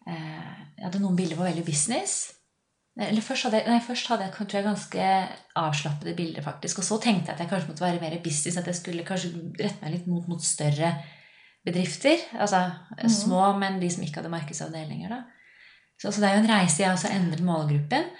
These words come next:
Speaker 2: Mm.
Speaker 1: Eh, og da hadde jeg liksom på meg dressjakke, litt hæler på skoen, ikke sant? Det ble veldig sånn iscenesatt, på en måte.
Speaker 2: Mm.
Speaker 1: Mens de siste bildene som jeg har tatt nå, som er kommet til en ny nettside,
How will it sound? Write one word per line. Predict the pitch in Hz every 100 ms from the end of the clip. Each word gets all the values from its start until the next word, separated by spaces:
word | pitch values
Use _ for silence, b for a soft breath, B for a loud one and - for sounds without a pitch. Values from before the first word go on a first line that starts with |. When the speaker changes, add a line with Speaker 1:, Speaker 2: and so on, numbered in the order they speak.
| 226
Speaker 2:
Mm. | 202 185 190 -
Speaker 1:
Eh, | 196 196
og | 190
da | 208
hadde | 214 202
jeg | 165
liksom | 170 175
på | 151
meg | 156 147
dressjakke, | 147 - 170 147 - 170 175 180 180 180 185 180
litt | 156
hæler | 196 175 156
på | -
skoen, | - 175 175 175 175 175 180 175 170 180 196 - -
ikke | -
sant? | 165 160
Det | 170
ble | 165
veldig | 170 151 156
sånn | - - 151
iscenesatt, | - 165 151 147 - -
på | -
en | 160
måte. | 156 151 240 -
Speaker 2:
Mm. | 214 190 175 185 - B B B B B
Speaker 1:
Mens | 214 214
de | 226
siste | 247 - 185
bildene | 180 156 151
som | 175
jeg |
har | 180
tatt | -
nå, | 170 175
som | 175
er | 175
kommet | 165 160
til | 165
en | 165
ny | 160 156
nettside, | 160 147 - 180